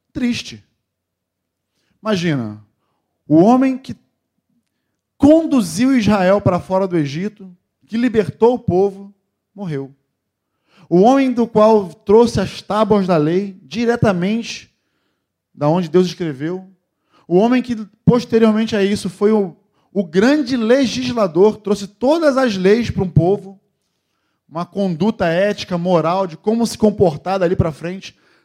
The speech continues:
trazidas por Deus, essa referência de homem morreu. Não estava mais entre o povo.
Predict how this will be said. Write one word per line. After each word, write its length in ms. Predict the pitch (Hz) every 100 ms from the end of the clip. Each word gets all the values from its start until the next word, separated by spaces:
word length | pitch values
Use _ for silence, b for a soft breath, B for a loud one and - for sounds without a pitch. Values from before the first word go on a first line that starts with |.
| _
trazidas 540 | 202 196 175 214 208 -
por 360 | - 277 226
Deus, 380 | 165 185 208 202 _ _ _ _ _ _ _
essa 320 | - 269 294 262
referência 560 | 269 262 233 247 247
de 140 | 220 214
homem 180 | 226
morreu. 420 | 233 233 208 208 - _ _ _ _ _ _ _
Não 100 | 202
estava 220 | 247 254
mais 140 | 180
entre 140 | 151 143
o 20 |
povo. 400 | - 113 92 _